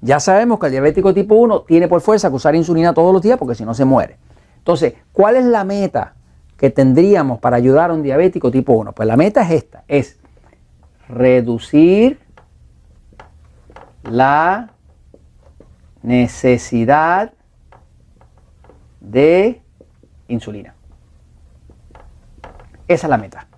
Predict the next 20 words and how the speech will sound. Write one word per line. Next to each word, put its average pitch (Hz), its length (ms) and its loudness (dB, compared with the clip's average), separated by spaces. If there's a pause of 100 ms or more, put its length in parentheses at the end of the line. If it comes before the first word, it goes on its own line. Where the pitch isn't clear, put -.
(260)
Cuando 131 240 2
uno 214 140 2
quiere 233 220 2
ayudar 226 200 2
a 233 40 -2
un 233 40 -4
diabético 214 380 2
tipo 214 180 2
uno, 233 180 2
lo 151 120 2
que 127 40 -2
uno 180 120 2
tiene 226 160 4
que 226 100 2
buscar 214 240 -2
es 180 80 -4
cuál 196 160 0
es 240 60 0
la 262 100 0
forma 196 560 0